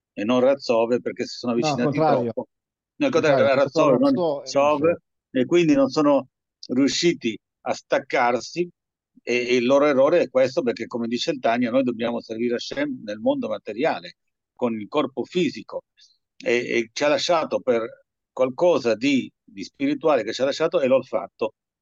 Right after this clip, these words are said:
Speaker 1: per poterci appunto collegare con lui, eh, tante altre cose, eh, il rapporto fra due coniugi e anche con, con l'olfatto, come,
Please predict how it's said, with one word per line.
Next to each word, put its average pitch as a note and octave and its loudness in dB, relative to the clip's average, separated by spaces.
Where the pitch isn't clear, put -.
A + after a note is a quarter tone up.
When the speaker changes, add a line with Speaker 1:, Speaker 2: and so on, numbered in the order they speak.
Speaker 1:
per C3 2
poterci B2+ 0
appunto B2+ -2
collegare A#2 0
con C3 0
lui, B2 2
eh, G#2+ -4
tante A#2+ -2
altre A2 -2
cose, A#2 0
eh, A2+ -10
il A2 -10
rapporto A#2+ -2
fra A#2 0
due A2+ -2
coniugi C#3 2
e A#2 -2
anche B2 -2
con, G#2+ -6
con G#2+ -6
l'olfatto, B2+ 0
come, A2 -6